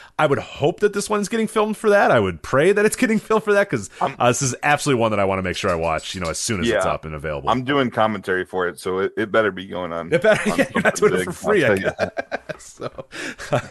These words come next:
Speaker 1: all right, so there you go. That ends up, uh, that's your Saturday, guys. So a loaded, loaded Saturday for, uh, Texas Mania there.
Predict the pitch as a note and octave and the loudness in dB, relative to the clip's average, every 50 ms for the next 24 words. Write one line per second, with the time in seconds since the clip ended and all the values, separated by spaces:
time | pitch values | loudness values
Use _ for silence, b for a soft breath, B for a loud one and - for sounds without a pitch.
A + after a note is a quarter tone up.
0 | - B B B B B B B B - - C#3 C#3 C3 A#2+ G#2+ - B2+ B2 C#3 | -18 B B B B B B B B 2 4 6 6 6 6 4 2 2 4 4
1 | D3+ D3 C3+ C#3+ C3 A#2 G#2+ B2+ C3+ D3+ C#3+ - B2 B2 B2+ B2+ A2+ B2+ B2 A2+ | 4 4 4 2 2 2 2 2 2 2 2 0 0 0 0 0 0 2 2 0
2 | - - D#2+ G2+ G#2 G2 G2+ B2 C#3+ - F#3 D3+ - - A#2 C3+ C#3 G#2+ F#2 E2+ | 0 0 -2 0 0 0 0 0 0 0 -4 -6 -4 -2 0 0 0 0 -2 -2
3 | D#2 E2+ E2 - - G#2 G2+ F#2+ G2 G2+ G#2 A2 B2 C3+ C#3 C#3 A#2 A#2+ A#2 - | -4 -4 -4 -2 -2 -2 -2 -2 -2 -2 0 2 2 2 2 2 0 0 -2 -2
4 | G#2 - - - G#2 G2 F#2 F2 F2 E2+ D#2+ - - F2 E2+ D#2 D#2 - G2+ F#2+ | -2 -6 -4 -2 -2 -2 0 -2 -4 -6 -6 -6 -8 -6 -6 -6 -6 -6 -8 -8
5 | - F#2 D2+ E2+ F2+ F2+ F2 E2+ D#2 D2+ D#2 D2+ D2+ D2 | -8 -10 -10 -8 -8 -8 -8 -8 -8 -8 -8 -8 -8 -10